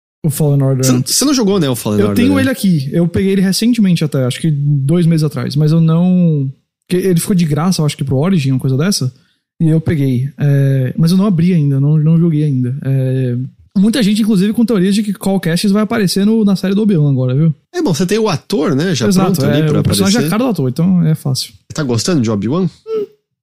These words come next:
Speaker 1: é, é bom, mas não, sei lá.
Speaker 2: Eu, eu descobri ontem que já saiu a série do Boba Fett.
Speaker 1: Terminou já, inclusive.
Speaker 2: É, então, eu não tinha a menor ideia que
Speaker 1: Essa daí
Speaker 2: tinha
Speaker 1: não é
Speaker 2: saído
Speaker 1: muito boa,
Speaker 2: já.
Speaker 1: não.
Speaker 2: É, eu sinto que é isso que todo mundo <laughs> fala de Star Wars tem um tempo.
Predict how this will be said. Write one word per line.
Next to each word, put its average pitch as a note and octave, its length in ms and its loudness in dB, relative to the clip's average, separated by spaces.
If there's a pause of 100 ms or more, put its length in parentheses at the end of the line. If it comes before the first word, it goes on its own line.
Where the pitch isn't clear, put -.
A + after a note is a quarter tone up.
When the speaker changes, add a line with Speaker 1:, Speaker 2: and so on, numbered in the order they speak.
(540)
Speaker 1:
é, G#4 440 -6
é F#4 40 -2
bom, B3+ 200 0
mas B3 240 4
não, A3 360 4
sei F#3+ 120 -4
lá. E3 140 0 (340)
Speaker 2:
Eu, F3+ 200 2
eu F3 120 2
descobri F3 480 0
ontem D3 380 0
que A2 220 -4
já B2+ 220 -2
saiu B2+ 320 -2
a G#2+ 60 -2
série G#2+ 200 -4
do G2 80 -4
Boba G2+ 220 -2
Fett. C3+ 460 -6 (640)
Speaker 1:
Terminou F3+ 380 2
já, C3 140 0
inclusive. B2 440 -4 (420)
Speaker 2:
É, D3 160 -2
então, A#2 160 -2
eu G#2+ 60 0
não A2 80 0
tinha C#3 120 -2
a A2+ 40 0
menor A2 200 -2
ideia F2+ 260 -2
que - 220 -6
Speaker 1:
Essa F#3 260 2
daí E3 120 2
Speaker 2:
tinha E3 100 2
Speaker 1:
não D#3+ 60 2
é D#3 40 2
Speaker 2:
saído - 220 0
Speaker 1:
muito - 40 -2
boa, C3 100 0
Speaker 2:
já. C3+ 60 -2
Speaker 1:
não. C#3 160 -2 (540)
Speaker 2:
É, E3+ 140 0
eu D#3+ 40 0
sinto - 200 -4
que - 120 -4
é - 20 0
isso E3+ 180 -2
que - 80 -18
todo E3 160 -2
mundo - 140 0
<laughs> - 20 -8
fala - 340 -4
de B2+ 80 -4
Star D3 200 -4
Wars A#2+ 260 -4
tem C3+ 80 -2
um B2 100 -2
tempo. G2+ 340 -6